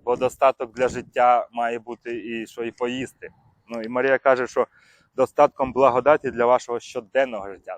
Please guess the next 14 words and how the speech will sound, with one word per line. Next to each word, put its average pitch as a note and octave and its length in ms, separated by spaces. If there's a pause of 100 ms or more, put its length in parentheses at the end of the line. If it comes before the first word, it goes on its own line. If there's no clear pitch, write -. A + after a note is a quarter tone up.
Ну, A2+ 80
і, B2 140
на A#2 140
жаль, B2+ 220
така A#2+ 420
річ A#2 160
щоде-, - 600
щоденного C3+ 880
життя. A2 460 (580)
Е, A2+ 160 (220)
не D3+ 340 (480)
щорічного B2 680
життя, A2+ 580 (400)
не B2 440